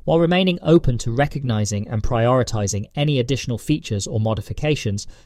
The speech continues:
that could boost the app's value after launch. The goal of U A T extends beyond testing. It's about refining and confirming that the final product faithfully reflects the vision and requirements established at the development journey's start.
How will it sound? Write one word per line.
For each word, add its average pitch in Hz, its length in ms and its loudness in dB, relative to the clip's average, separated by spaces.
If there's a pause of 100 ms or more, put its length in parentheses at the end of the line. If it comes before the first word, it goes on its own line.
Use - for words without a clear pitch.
that - 120 -4
could 135 200 2
boost 165 280 4
the 123 120 -2
app's - 220 -6
value 110 420 2
after 92 240 -8
launch. 101 540 -2 (800)
The 131 80 0
goal 190 300 6
of 196 100 0
U 175 160 4
A 135 100 2
T 127 240 0
extends 123 420 -2
beyond 120 420 2
testing. 98 440 -8 (520)
It's 147 140 -2
about 156 220 0
refining 175 680 0
and 131 160 -4
confirming 120 680 2 (160)
that - 140 -6
the 107 80 -6
final 156 420 0
product 156 500 0
faithfully 175 600 0
reflects 147 460 -2
the 117 100 -4
vision 139 400 -2
and 127 180 -4
requirements 117 760 0
established 120 500 -4
at - 140 -8
the 110 80 -6
development 117 520 0
journey's 107 400 0
start. - 520 -6